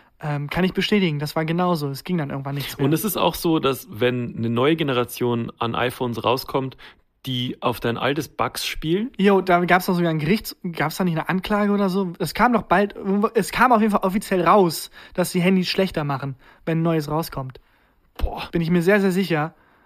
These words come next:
Speaker 1: Ähm, und wenn nicht, ist das egal, weil wir heißen gefühlte Fakten. Aber
Speaker 2: Ja.
Speaker 1: das kam, glaub ich, mal raus.
Speaker 2: Ja.
Speaker 1: Und hat die ganze Welt wie bei so einem Alarm gedacht, der losgeht. Ja,
Speaker 2: Ja,
Speaker 1: okay.
Speaker 2: fuck it, ist doch alles egal.
Speaker 1: <laughs>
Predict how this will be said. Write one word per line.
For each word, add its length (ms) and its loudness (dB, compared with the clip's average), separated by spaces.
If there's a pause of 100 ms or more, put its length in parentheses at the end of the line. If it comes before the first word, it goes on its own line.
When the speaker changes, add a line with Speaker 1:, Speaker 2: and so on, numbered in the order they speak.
(220)
Speaker 1:
Ähm, 280 -2
und 120 0
wenn 120 4
nicht, 160 4
ist 100 0
das 140 0
egal, 380 4
weil 180 0
wir 100 0
heißen 240 -2
gefühlte 260 -6
Fakten. 420 -8 (200)
Aber 120 0
Speaker 2:
Ja. 60 2
Speaker 1:
das 200 0
kam, 260 2
glaub 140 2
ich, 100 0
mal 140 2
raus. 380 -2 (920)
Speaker 2:
Ja. 140 -4
Speaker 1:
Und 240 -2
hat 120 2
die 40 4
ganze 300 2
Welt 240 4
wie 60 2
bei 140 6
so 60 4
einem 100 2
Alarm 420 6
gedacht, 340 -2
der 80 0
losgeht. 440 -4 (520)
Ja, 340 6
Speaker 2:
Ja, 300 4
Speaker 1:
okay. 260 -2
Speaker 2:
fuck 200 -6
it, 80 -14
ist 140 -16
doch 80 -14
alles 180 -12
egal. 360 -14
Speaker 1:
<laughs> 40 0